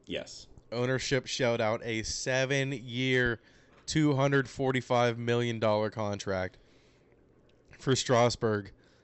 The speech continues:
Speaker 2: who was thirty at the
Speaker 1: The
Speaker 2: time.
Speaker 1: Nationals.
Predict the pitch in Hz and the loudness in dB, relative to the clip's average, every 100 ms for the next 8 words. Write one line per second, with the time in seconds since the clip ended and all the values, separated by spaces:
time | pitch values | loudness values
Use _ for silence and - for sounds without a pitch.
0 | _ _ _ 113 104 107 - - 120 113 | _ _ _ -2 0 0 -2 -2 2 2
1 | 95 85 _ _ - 87 - 104 120 127 | 0 -6 _ _ -12 -12 -6 0 2 2
2 | - 90 69 - - - | 2 -6 -10 -12 -16 -20